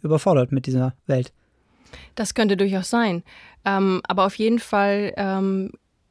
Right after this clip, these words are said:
Speaker 2: könnte es den Vorteil haben, dass sie viel schneller, äh, ein Verständnis von der Welt entwickeln. Denn zum Beispiel Deep Neural Networks, die mit großen Datenmengen gefüttert werden müssen, damit sie überhaupt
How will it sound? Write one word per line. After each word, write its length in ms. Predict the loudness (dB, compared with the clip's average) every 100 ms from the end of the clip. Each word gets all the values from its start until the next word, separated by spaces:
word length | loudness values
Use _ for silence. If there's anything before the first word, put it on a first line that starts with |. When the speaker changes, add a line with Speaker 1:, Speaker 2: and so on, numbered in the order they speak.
| _ -4
Speaker 2:
könnte 260 | -2 2 0
es 80 |
den 140 | 0 -2
Vorteil 400 | 0 -2 -2 -2
haben, 260 | -2 0
dass 260 | -2 -2 -4
sie 200 | -4 -4
viel 260 | -2 0 0
schneller, 600 | 0 0 2 0 0 -4 -4
äh, 80 |
ein 340 | -2 0 -2 -2
Verständnis 640 | -2 0 0 2 0 -2
von 200 | -4 -2
der 120 | 0
Welt 140 | -2 -2
entwickeln. 440 | -4 -2 -2 0
Denn 220 | 2 0 -2 -16 -20 -18
zum 140 | -2 0
Beispiel 320 | 0 0 -2
Deep 260 | 0 0 2
Neural 260 | 2 2
Networks, 560 | 0 0 0 -2 -2 -4
die 100 | 0
mit 300 | 0 -2 -8
großen 800 | -10 -6 -2 0 -2 -2 0 0
Datenmengen 560 | -2 -4 -2 -2 0 -2
gefüttert 500 | -4 -4 -2 -4 -2
werden 240 | -2 0
müssen, 260 | 0 0 0
damit 260 | 0 -2
sie 80 | -2
überhaupt 460 | -4 0 -2 -2